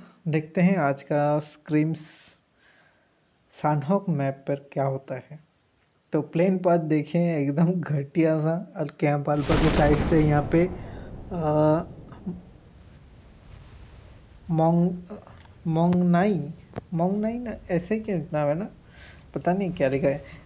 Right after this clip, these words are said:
आ, जो भी है, इनके स-, जाके camp ब्रावो के साइड जाके यहाँ पे प्लेन पाथ ख़त्म होता है। तो यहाँ पे seven, आप लोगों को दिखा दे,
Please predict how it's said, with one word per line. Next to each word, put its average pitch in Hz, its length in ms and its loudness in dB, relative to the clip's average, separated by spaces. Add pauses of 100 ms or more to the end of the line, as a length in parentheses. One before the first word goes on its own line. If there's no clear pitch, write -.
आ, 160 420 4
जो 165 240 0
भी 175 120 4
है, 196 180 2
इनके 165 220 -2
स-, - 160 -8
जाके 147 420 0
camp 147 360 -2
ब्रावो 139 360 2
के 160 140 -2
साइड 147 180 0
जाके 143 420 0
यहाँ 143 120 0
पे 139 100 -6
प्लेन 139 260 -2
पाथ 139 140 2
ख़त्म 143 340 -2
होता 147 220 0
है। 170 80 0
तो 170 200 0
यहाँ 147 400 0
पे 175 220 0 (500)
seven, 170 440 4 (100)
आप 151 180 -6
लोगों 151 180 2
को 151 80 -2
दिखा 151 340 -4
दे, 185 180 -6